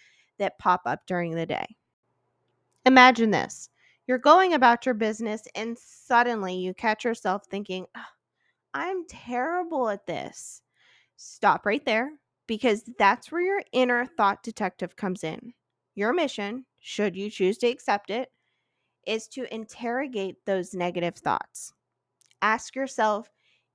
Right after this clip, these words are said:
"Is this thought serving me? Is it helping me grow?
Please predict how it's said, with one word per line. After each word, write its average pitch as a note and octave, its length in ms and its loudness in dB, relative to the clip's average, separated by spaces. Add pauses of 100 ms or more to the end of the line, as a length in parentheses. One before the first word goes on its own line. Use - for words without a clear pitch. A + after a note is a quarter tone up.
"Is B3 320 -2
this G#3 480 0
thought C4+ 420 4 (160)
serving A3 520 0
me? C#4 260 -4 (580)
Is G#3+ 200 2
it G3+ 100 4
helping G3 460 2
me G#3 100 0
grow? F#3+ 460 -2